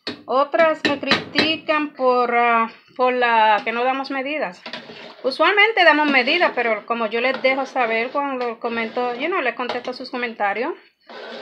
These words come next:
se le agradece todos sus comentarios, de verdad que sí. Pero nosotros, pues, boricuas, al fin, eso de las medidas, como que,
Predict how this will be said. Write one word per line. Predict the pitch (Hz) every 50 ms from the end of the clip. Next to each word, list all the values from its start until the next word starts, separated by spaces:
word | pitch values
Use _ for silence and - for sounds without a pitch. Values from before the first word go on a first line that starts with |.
| - -
se | - - 170
le | - 220
agradece | 196 202 208 202 202 196 202 202 190 - 277 285
todos | 277 - 269 262 269 285 330 320
sus | - 349 -
comentarios, | - 339 339 349 339 - 247 226 214 220 220 226 254 277 - 208
de | 214 220 220
verdad | 208 220 208 214 220 214
que | 294 294
sí. | - - 233 233 247 302 349 - - - - - - - - - - - 220 - -
Pero | 285 302 311 302 285 269
nosotros, | 262 262 247 - 262 262 269 311 302
pues, | - 320 311 285
boricuas, | 294 269 269 277 214 311 302 285
al | 294 269
fin, | 285 - 320 339 320 294
eso | 269 269 - 302
de | 285 294
las | 294 285 285
medidas, | 285 285 269 262 269 277 285 294 302 294
como | - 294 277 277 -
que, | - 269 240 226 226